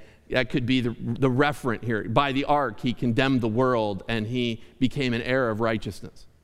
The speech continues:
Or it could be the construction, the building of the ark. By building the ark, he did this.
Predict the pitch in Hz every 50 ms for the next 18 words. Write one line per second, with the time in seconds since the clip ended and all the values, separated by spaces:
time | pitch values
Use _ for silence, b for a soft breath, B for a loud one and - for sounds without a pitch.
0 | _ _ _ _ b b b b b b b b b - 139 135 - 165 156 135
1 | 143 135 117 123 - 143 127 - - - 170 151 147 - - - 120 104 117 113
2 | - 147 139 156 156 147 127 113 104 101 95 87 90 98 110 123 123 123 120 147
3 | 143 151 156 147 131 113 107 101 104 95 - - 95 98 101 92 101 - -